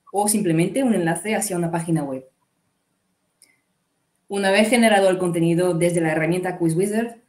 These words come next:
desde la misma interfaz puedes editarlo para adaptarlo a tu audiencia. Y precisamente esa es la gran ventaja de Quiz Wizard, lo que te permite crear contenido rápidamente gracias a la inteligencia artificial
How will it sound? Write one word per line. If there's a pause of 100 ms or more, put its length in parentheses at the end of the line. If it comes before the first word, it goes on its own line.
(140)
desde
la
misma
interfaz
puedes
editarlo
para
adaptarlo
a
tu
audiencia. (1600)
Y
precisamente (100)
esa
es
la
gran
ventaja
de
Quiz
Wizard, (220)
lo
que
te
permite
crear
contenido
rápidamente
gracias
a
la
inteligencia
artificial